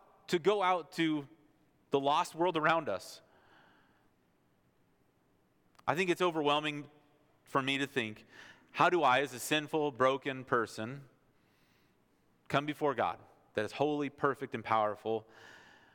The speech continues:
and even go out to change the world around me?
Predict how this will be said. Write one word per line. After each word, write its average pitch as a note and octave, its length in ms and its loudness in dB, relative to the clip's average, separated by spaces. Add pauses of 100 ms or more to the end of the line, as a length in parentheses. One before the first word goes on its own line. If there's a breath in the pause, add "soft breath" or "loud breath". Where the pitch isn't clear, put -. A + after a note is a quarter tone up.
(560 loud breath)
and B2 120 -4
even C#3+ 200 -4
go C3+ 200 -2
out C3+ 260 0 (1400)
to C3+ 100 -2
change D#3+ 400 -2
the D3+ 80 -2
world C#3+ 180 0
around B2 300 0
me? F2+ 160 -16